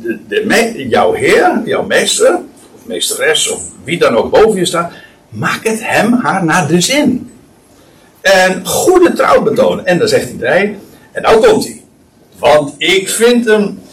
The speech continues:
ja, u hebt hem wellicht, eh, eh, veel vaker van mij gehoord, maar ik vind deze in één Tw-, Titus twee vers tien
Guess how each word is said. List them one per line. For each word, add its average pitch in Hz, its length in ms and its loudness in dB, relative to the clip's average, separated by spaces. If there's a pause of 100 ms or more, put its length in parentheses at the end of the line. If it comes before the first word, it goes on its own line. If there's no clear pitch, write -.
(580)
ja, 131 400 2
u 147 60 2
hebt 156 140 6
hem 139 180 0
wellicht, 147 540 0
eh, 131 180 4
eh, 135 240 0 (880)
veel 131 180 2
vaker 135 260 0
van 123 100 0
mij 117 200 2
gehoord, 107 320 4
maar 107 260 -2
ik 123 160 -6
vind 123 220 0
deze 110 400 -2
in 107 220 -4
één 104 260 -2
Tw-, 110 100 -14 (200)
Titus - 280 -4
twee 110 240 0
vers - 140 -8
tien 104 240 -12